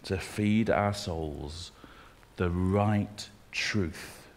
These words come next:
the truth, especially about the adequacy of our God. In eighteen fifty-four, Charles Spurgeon was in his first year of ministry in London, and cholera had struck.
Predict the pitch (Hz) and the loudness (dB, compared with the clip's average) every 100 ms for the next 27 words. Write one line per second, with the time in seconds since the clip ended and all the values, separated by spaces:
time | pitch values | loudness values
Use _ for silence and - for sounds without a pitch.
0 | - 113 139 - - 90 69 - - - | -2 0 0 0 -2 -2 -4 -10 -14 -16
1 | - - - - - - - - - - | -20 -20 -20 -20 -20 -20 -20 -20 -20 -20
2 | - - 95 - - 113 98 - 90 85 | -20 -16 -12 -10 0 0 2 -2 -4 -2
3 | 82 67 87 85 82 - 82 - 78 78 | -2 -2 0 0 -2 -6 -8 -6 -6 -4
4 | 78 76 76 - - - - - - - | -6 -6 -8 -12 -16 -18 -20 -20 -20 -20
5 | - - - - - - - - - - | -20 -20 -20 -20 -20 -20 -20 -20 -20 -20
6 | - - - - - - - - - - | -20 -20 -18 -14 -14 -16 -20 -20 -20 -20
7 | - - - - - 104 117 120 110 110 | -20 -20 -20 -10 2 4 6 6 6 6
8 | 98 101 - 98 - 110 98 - 107 101 | 2 2 4 4 4 2 0 2 4 4
9 | 90 90 92 92 85 85 - 117 113 - | 2 0 0 0 -2 -4 2 4 4 0
10 | 95 87 - 85 90 90 87 - 85 87 | 2 4 4 0 0 0 -2 -2 0 2
11 | 87 80 90 98 87 90 - - 110 92 | 0 2 0 0 0 -2 -4 -4 -2 -2
12 | 80 82 - - 73 - | -4 -6 -6 -8 -10 -10